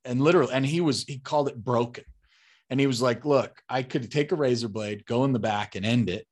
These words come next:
or I could just hand it over and say, 'Hey, look, this is above my pay grade. Just help. You know, I can't do it on my own.'" And he goes, "I made that decision."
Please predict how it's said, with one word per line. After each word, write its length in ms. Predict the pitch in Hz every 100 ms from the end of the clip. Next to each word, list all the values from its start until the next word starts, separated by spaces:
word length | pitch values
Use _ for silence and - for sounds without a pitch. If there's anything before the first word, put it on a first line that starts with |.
| _ _ _ _
or 480 | 170 185 131 110 113
I 140 | 120 120
could 180 | - 117
just 280 | 120 - 110
hand 240 | 135 127
it 100 | 107
over 380 | 110 110 98 95
and 120 | 92
say, 280 | - 104 90
'Hey, 200 | 87 107
look, 300 | 104 104 87 - _ _ _
this 240 | 139 135 -
is 100 | 131
above 320 | 123 113 101
my 120 | 104
pay 260 | 95 160 160
grade. 420 | 107 104 101 - _ _ _ _ _ _ -
Just 240 | - 131 -
help. 340 | 127 120 - _
You 140 | - 110
know, 180 | 98 98 -
I 100 | 123
can't 340 | 123 147 131
do 140 | 123 135
it 160 | 101 -
on 160 | 98 87
my 160 | 85
own.'" 140 | 73 - _ _ _ - _
And 100 | 131
he 60 | 131
goes, 180 | 127 117
"I 80 | 113
made 240 | 151 185
that 140 | 143
decision." 500 | 120 - 202 123 90